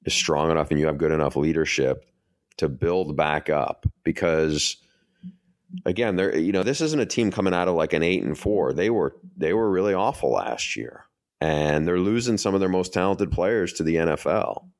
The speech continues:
You know, their most talented player is the defensive lineman, Malik McDowell. He's moving on. Now, it doesn't mean they don't have some good young players in there, but, uh, think about the landscape of how much the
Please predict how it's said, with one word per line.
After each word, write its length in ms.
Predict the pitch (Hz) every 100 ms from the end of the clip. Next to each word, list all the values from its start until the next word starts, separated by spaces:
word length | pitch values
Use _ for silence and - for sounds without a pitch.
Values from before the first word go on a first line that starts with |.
| -
You 80 | 76
know, 100 | 69
their 140 | 78
most 320 | 73 87 90
talented 400 | 90 104 110 71
player 260 | - 73 78
is 80 | 78
the 60 |
defensive 440 | 73 85 87 80 76
lineman, 600 | 78 98 73 73 92 - _ _ -
Malik 220 | 78 76
McDowell. 480 | 71 87 95 92 80
He's 180 | 87
moving 280 | 87 82 80
on. 340 | 101 92 50 - -
Now, 120 | 76
it 60 |
doesn't 200 | 92 92
mean 140 | 85 85
they 100 | 80
don't 160 | 80
have 140 | 80 73
some 160 | 76
good 160 | 78 73
young 240 | 78 101
players 420 | - 69 69 71 71
in 140 | 64
there, 240 | 67 78
but, 340 | 80 76 69 - _ _ - - _ _ -
uh, 460 | 71 69 71 69 - - _ _ _ -
think 160 | 160
about 180 | 214 214
the 60 | 123
landscape 460 | 113 123 - 110
of 80 | 80
how 140 | 98 101
much 400 | 98 - - -
the 180 | 85